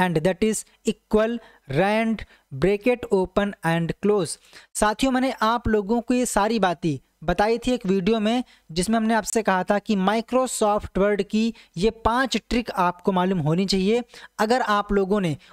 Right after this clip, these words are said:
उस वीडियो को नहीं देखा है, तो मैंने आप लोगों को उस वीडियो का लिंक इस वीडियो के डिस्क्रिप्शन में दे दिया है, जहां से आप लोग उस वीडियो को देख सकते हैं और जो बेसिक और यूजफुल ट्रिक हैं, उसको सीख सकते हैं।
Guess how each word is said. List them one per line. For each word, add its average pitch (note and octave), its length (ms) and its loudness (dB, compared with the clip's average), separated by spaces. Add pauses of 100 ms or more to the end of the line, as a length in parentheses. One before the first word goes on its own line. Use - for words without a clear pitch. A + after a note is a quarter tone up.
उस A#3+ 160 -2
वीडियो G#3 260 2
को A3+ 140 -2
नहीं G#3 240 0
देखा F#3+ 320 0
है, G#3 200 0 (280)
तो A#3+ 80 0
मैंने A3+ 220 0
आप G3 300 -2
लोगों F#3 300 0
को G#3+ 120 0
उस A#3 240 -2
वीडियो F3+ 280 0
का F3 140 0
लिंक G#3 320 -2 (220)
इस B3+ 180 -2
वीडियो G#3 360 2
के D3+ 240 -2 (280)
डिस्क्रिप्शन G3 540 -2
में G3+ 100 0
दे G#3 80 2
दिया F3+ 220 2
है, F#3+ 200 0 (240)
जहां F3 220 0
से G3+ 160 0
आप E3 280 0
लोग F#3 120 0
उस F#3+ 140 -4
वीडियो E3+ 220 0
को E3 140 -2
देख D#3 160 0
सकते - 300 -4
हैं G#3+ 220 0 (320)
और A#3 120 2
जो A3+ 140 -2
बेसिक G#3+ 600 -2
और A#3 160 2
यूजफुल G3+ 540 -2
ट्रिक A3 220 0
हैं, A3+ 180 0 (280)
उसको - 320 -2
सीख - 320 0
सकते - 320 -6
हैं। C3+ 180 -2